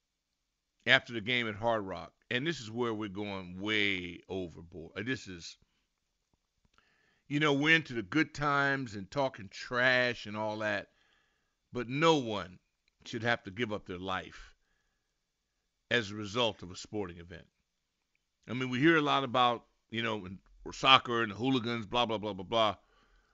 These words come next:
But <clears throat> that to me saddens me. That, that took a little bit of my sting, sting away today. Don't know the person, haven't met him, don't matter. They're humans.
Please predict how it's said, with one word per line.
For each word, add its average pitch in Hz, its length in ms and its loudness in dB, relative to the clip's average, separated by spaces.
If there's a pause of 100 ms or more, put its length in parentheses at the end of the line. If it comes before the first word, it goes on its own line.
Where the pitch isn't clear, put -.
(260)
But 127 260 4 (300)
<clears throat> 156 800 -6
that 160 280 10
to 135 80 -4
me 123 240 0
saddens 101 480 2
me. 95 140 -4
That, 127 220 4
that 143 180 4
took 156 220 -2
a 123 40 -4
little 135 180 4
bit 123 160 -2
of 120 60 -4
my 113 160 0
sting, 135 600 -2
sting 139 320 -2
away 104 400 -2 (580)
today. 113 420 4
Don't 127 300 2
know 143 180 6
the 135 60 0
person, 123 400 0
haven't 127 180 2
met 131 160 4
him, 131 80 -6
don't 117 220 -2
matter. 117 240 4
They're 92 80 -8
humans. 104 560 -8